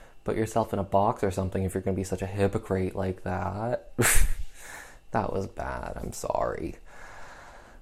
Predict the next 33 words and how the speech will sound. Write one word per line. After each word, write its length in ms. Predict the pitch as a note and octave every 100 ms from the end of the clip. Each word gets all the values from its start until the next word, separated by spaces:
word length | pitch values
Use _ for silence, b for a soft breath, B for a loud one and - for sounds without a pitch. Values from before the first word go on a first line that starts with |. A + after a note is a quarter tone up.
| -
Um, 240 | A2+ G#2+
but 120 | G#2+ -
Mister 280 | C#3 -
Mortimer, 560 | E3+ D#3 C#3 G#2+ G#2 B2+
he 120 | - B2+
gets 340 | C3+ B2+ -
up 340 | B2 A2+ - -
to 260 | - A#2+
the 100 | A#2+
front 460 | A#2+ - B2+ C#3 - -
of 320 | C3 B2+ A#2
the 100 | B2
line 440 | A2+ A#2+ B2 C3
with 180 | C3 A#2+
his 400 | - A2+ A2 -
fiancée, 580 | - A2+ G#2+ G#2+ A#2 A#2
soon-to-be 380 | A2+ G2+ F#2+ F#2+
wife, 480 | F#2 A2 A#2 C3+ -
and 640 | A2 A2 G#2+ G#2+ G#2 G#2 A2+ - -
they're 180 | A#2+ -
asking 380 | G#2+ G2+ G#2+ G#2
for 240 | - G2+
his 160 | G#2+ G2+
identification, 1080 | G2 G2 G2 - - A#2 A2+ A#2 A2 A2 A2+
essentially, 440 | A#2+ A2 A2+ B2+
like, 200 | A#2 A2
asking 460 | G#2 G2+ - G#2 G2+
his 220 | G2+ F#2+
name 640 | G#2 G2+ G2 G2 G#2+ B2+ -
so 180 | - G#2+
that 160 | G#2
they 140 | - G2
can, 480 | G#2 G2 G2 F#2+